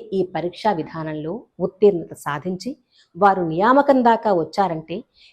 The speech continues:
ఖచ్చితంగా వారు తమ శారీరక వైకల్యాన్ని కూడా జయించగలరు. దివ్యాంగుల కోసం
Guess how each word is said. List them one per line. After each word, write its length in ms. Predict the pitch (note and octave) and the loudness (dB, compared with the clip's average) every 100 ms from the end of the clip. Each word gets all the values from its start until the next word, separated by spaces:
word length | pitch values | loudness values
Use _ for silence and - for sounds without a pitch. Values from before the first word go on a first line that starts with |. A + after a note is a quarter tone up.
| _ - | _ -6
ఖచ్చితంగా 680 | G3 - B3 A3+ E3+ D#3 A#3 _ - | -6 -6 -4 -4 -4 -8 -10 _ -4
వారు 220 | F3 E3 C#4 - | -4 -4 -10 -8
తమ 140 | F#3 F3+ | -6 -6
శారీరక 560 | - F3+ G3 A3 A3 | -2 0 2 2 2
వైకల్యాన్ని 640 | E3+ D#3+ F3 C4+ B3 G3+ F#3+ | 0 -2 2 2 2 0 -2
కూడా 220 | E3 D#3 | -4 -6
జయించగలరు. 680 | F3 D#3+ D3+ D#3 D3 D#3 - - _ _ _ _ _ _ | -6 -6 -6 -8 -12 -12 -14 -18 _ _ _ _ _ _
దివ్యాంగుల 480 | E3 G3+ G#3 G3 F3+ | 2 4 4 2 0
కోసం 320 | F3 F3 - | 0 -4 -4